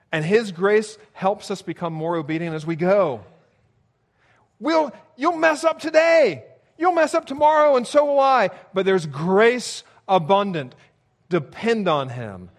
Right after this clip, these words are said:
and seek him. You know, since we're honoring the Reverend Graham this week, let me end with a couple of illustrations from him. It was in nineteen eighty-two. He was going on the Today Show, and they had him on all the time. But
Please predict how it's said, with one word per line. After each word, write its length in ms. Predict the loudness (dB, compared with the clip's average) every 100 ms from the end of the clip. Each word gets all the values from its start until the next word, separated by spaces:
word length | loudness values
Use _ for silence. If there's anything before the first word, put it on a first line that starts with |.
| _
and 160 | -12 -12
seek 340 | -8 -8 -8
him. 320 | -12 -12 -16 -20 _ _ _ _ _ _ _ _ _ _ _ _ _ _ -8
You 80 | -4
know, 280 | -4 -6 -16 _ _ _ _ _
since 220 | -16 -8
we're 120 | -2
honoring 580 | 0 0 -2 -4 -8 -12
the 80 | -6
Reverend 340 | -2 -2 -4 -8
Graham 260 | -6 -8
this 180 | -12 -14
week, 280 | -14 -12 -12
let 100 | -8
me 140 | -6
end 180 | -8 -10
with 160 | -12 -12
a 40 |
couple 280 | -10 -10 -10
of 100 | -12
illustrations 560 | -12 -12 -12 -12 -18
from 140 | -18 -16
him. 320 | -14 -14 -18 _ _ _ _ _ _ -8
It 80 |
was 120 | -6 -4
in 240 | -4 -2
nineteen 420 | -4 -4 -8 -4
eighty-two. 520 | -4 -6 -8 -6 -4
He 120 | -6 -10
was 140 | -8
going 180 | -6 -6
on 80 | -8
the 80 |
Today 300 | -10 -6 -6
Show, 240 | -6 -6 -6
and 100 | -6
they 80 | -6
had 160 | -4
him 100 | -2
on 160 | -4 -6
all 280 | -10 -10 -10
the 100 | -12
time. 400 | -16 -18 -20 -20 _ _ _ _ _ _
But 320 | -6 -6 -10